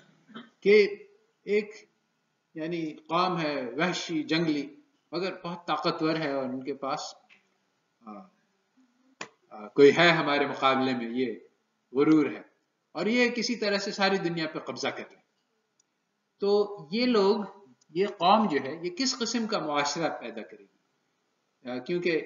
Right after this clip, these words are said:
इनके यहाँ तो जंगल, जंगली होना यही काबिल फख्र बात है। तो ये अपने बच्चों को सिखलाएंगे कि वो बच्चों के खेल होंगे जिसमें वो एक दूसरे को shoot करेंगे और उसमें वो gore on कर देंगे ताकि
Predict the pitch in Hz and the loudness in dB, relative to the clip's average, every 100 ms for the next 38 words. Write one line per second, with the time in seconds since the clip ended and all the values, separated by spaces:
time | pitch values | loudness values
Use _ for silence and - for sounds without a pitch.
0 | - - - 175 220 214 220 214 175 - | -8 -18 -8 -4 0 2 2 0 -2 -2
1 | 160 170 185 185 - - 160 190 190 175 | 0 4 4 2 0 -2 0 4 4 2
2 | 165 160 143 135 175 208 190 175 - _ | 2 0 0 0 2 2 0 -6 -18 _
3 | 170 180 180 170 185 185 151 135 131 135 | 4 6 4 4 2 4 2 2 2 -4
4 | 113 - _ _ _ _ - 214 240 226 | -10 -16 _ _ _ _ -6 0 2 0
5 | 220 220 180 175 214 214 214 202 180 165 | 0 -2 -2 0 0 2 0 0 -2 0
6 | 175 180 170 170 175 254 - _ _ _ | 0 0 0 0 -4 -8 -14 _ _ _
7 | _ - 143 151 143 127 - 151 135 165 | _ -10 -2 2 2 -2 -6 -12 -6 -4
8 | 208 214 196 - 214 214 196 185 175 160 | -2 -2 -4 2 4 4 2 0 -2 -2
9 | 175 165 156 151 139 156 156 165 175 165 | -6 -6 -4 -4 -2 -4 -2 -2 -2 -2
10 | 156 208 202 - 165 160 151 147 - - | -4 -2 -4 -2 -2 0 -2 -2 -6 -14
11 | _ _ _ _ 135 156 143 175 156 151 | _ _ _ _ -8 -6 -6 -6 -4 -4
12 | 127 151 180 180 147 151 135 127 117 120 | 0 4 4 2 0 -2 -2 -4 -4 -6
13 | 113 - 113 - | -8 -10 -12 -12